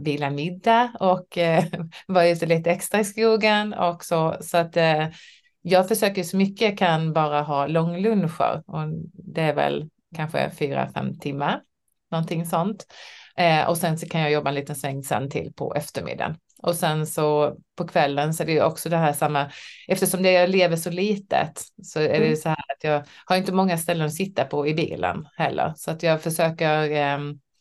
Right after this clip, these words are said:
Speaker 1: det blir, försöker få in en kvällsrutin, liksom, där jag stänger ner jobbet, så att säga.
Speaker 2: Mm.
Speaker 1: Och som jag känner att så, nu är det kväll.
Speaker 2: Mm.
Speaker 1: Eh,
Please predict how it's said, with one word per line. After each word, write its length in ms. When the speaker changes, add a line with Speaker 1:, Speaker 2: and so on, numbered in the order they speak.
Speaker 1:
det 80
blir, 340
försöker 400
få 100
in 200
en 100
kvällsrutin, 920
liksom, 380
där 100
jag 260
stänger 340
ner 380
jobbet, 600
så 120
att 80
säga. 240
Speaker 2:
Mm. 340
Speaker 1:
Och 80
som 220
jag 140
känner 260
att 100
så, 140
nu 140
är 40
det 100
kväll. 500
Speaker 2:
Mm. 160
Speaker 1:
Eh, 60